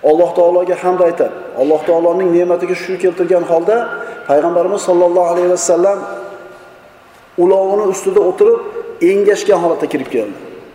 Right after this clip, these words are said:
Shu darajada bir engashib, hokisonligi bilan kirdiki, soqollari mingan ulovni ustiga tegib turar edi.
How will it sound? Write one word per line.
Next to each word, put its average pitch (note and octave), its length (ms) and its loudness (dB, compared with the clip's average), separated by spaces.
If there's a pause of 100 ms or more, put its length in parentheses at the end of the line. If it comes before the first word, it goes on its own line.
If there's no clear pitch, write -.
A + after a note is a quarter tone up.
(240)
Shu - 300 -4
darajada G3 460 2
bir G3+ 160 0
engashib, F#3+ 540 0 (480)
hokisonligi F#3+ 640 0
bilan F#3+ 180 2
kirdiki, F#3 380 -2 (280)
soqollari F#3+ 600 2
mingan F#3 340 0
ulovni E3 320 0
ustiga D3+ 260 -4
tegib C3+ 240 -2
turar G#2+ 220 -4
edi. - 180 -14